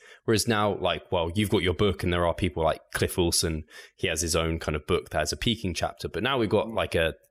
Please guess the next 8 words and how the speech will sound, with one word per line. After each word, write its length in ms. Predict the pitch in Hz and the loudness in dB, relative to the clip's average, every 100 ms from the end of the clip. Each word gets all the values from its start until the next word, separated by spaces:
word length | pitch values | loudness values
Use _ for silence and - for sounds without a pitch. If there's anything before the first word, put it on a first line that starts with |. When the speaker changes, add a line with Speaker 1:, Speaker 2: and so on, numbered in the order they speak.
| _ - | _ -10
Speaker 1:
a 60 | 90 | -2
paper 320 | 104 95 80 | 0 0 -2
that's 160 | 76 | 0
open 240 | 95 90 85 | 0 0 -2
access, 580 | 95 - 90 82 - - - - - - | -4 -2 0 0 0 -4 -12 -20 -20 -8
and 120 | 92 | -4
coaches, 640 | 101 127 123 101 82 - - - | 0 0 2 2 2 0 -4 -8
like, 200 | 80 64 | -10 -10